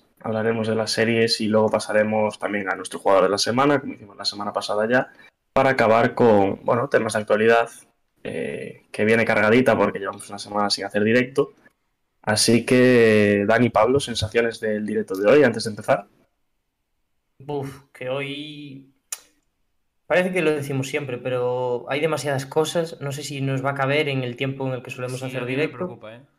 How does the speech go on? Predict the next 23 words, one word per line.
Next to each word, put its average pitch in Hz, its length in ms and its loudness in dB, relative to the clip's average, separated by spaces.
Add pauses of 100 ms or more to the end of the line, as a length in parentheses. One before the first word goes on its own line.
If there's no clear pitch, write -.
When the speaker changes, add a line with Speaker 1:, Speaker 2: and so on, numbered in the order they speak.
(400)
Speaker 3:
A 117 100 -20
mí 175 60 -8
me 190 120 -2
Speaker 2:
Y, 202 60 -6
Speaker 3:
preocupa. 120 240 -16
Speaker 2:
sobre 131 200 -8
todo, 170 420 -4
lo 123 100 -8
importante, 147 720 -4
los 123 140 -8
playoffs 139 360 0
están 139 260 -6
muy 127 120 -4
bien, 180 280 0
pero 120 160 -6
hoy 131 80 -4
empieza, 131 600 -6
de 113 100 -8
verdad, 120 300 -2
la 123 120 -2
N 120 140 -6
B 123 100 -2
A, 135 320 -2